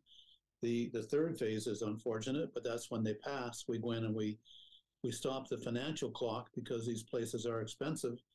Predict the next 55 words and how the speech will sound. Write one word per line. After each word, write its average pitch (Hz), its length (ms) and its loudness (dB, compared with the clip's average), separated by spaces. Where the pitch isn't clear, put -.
and 123 240 2
we 120 80 4
get 127 220 0
their 131 120 2
things 120 380 0
out. 123 280 2
We 120 80 0
disperse 120 460 -2
them 120 140 0
to 127 120 0
the 117 140 0
family 117 460 0
or 110 80 2
sell 117 280 0
what 120 140 0
we 117 100 2
can, 120 400 0
and 117 200 2
then 117 120 4
the 113 120 4
rest 113 320 0
may 117 120 2
go 113 220 4
to 107 320 2
charity 131 480 4
or 113 220 4
it 110 100 -2
may 113 100 2
all 113 140 2
well 113 160 2
go 113 180 0
to 110 80 2
the 107 180 0
dump. 135 260 -2
And 123 80 2
that 135 120 0
was 143 160 2
a 135 40 2
huge 143 360 2
thing 127 200 2
during 120 340 2
covid. 131 400 0
Families 135 420 0
could 117 220 0
not 127 300 0
get 123 160 2
in 131 320 2
when 120 180 4
mom 123 340 2
or 107 120 0
mom 120 260 2
and 113 120 2
dad 113 300 0
passed 110 360 -2
away. 104 340 2